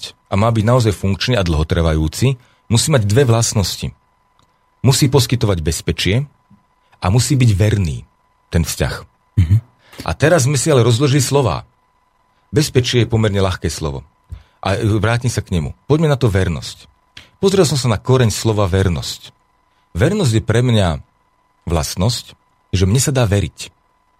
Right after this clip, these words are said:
Speaker 1: To znamená, som človek, ktorý je verný. Vernosť sa neopiera, mám byť verný niekomu.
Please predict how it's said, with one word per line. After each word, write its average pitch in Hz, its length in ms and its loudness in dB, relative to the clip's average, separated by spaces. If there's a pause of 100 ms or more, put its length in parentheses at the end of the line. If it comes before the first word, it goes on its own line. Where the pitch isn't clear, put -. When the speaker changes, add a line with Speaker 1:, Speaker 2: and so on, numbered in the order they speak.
(320)
Speaker 1:
To 98 80 0
znamená, 139 360 0
som 135 180 -2
človek, 95 500 -4
ktorý 117 400 2
je - 20 -2
verný. 117 720 4 (800)
Vernosť 131 480 0
sa 127 140 0
neopiera, 113 580 2
mám 101 280 0
byť 95 120 0
verný 95 360 2
niekomu. 92 640 0